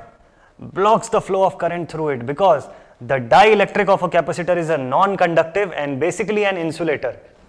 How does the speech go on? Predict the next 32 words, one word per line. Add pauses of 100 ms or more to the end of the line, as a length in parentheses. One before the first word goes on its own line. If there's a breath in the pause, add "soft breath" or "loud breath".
(360 soft breath)
तो
चार्ज
को
जमा
तो
करता
रहेगा,
लेकिन
अपने
through
करंट
को
जाने
नहीं
देगा
उस
ड्यूरेशन
में,
तो
एक
ओपन
सर्किट
जैसा
कुछ
क्रिएट
कर
देगा
अगर
आप
उसको
डीसी
पे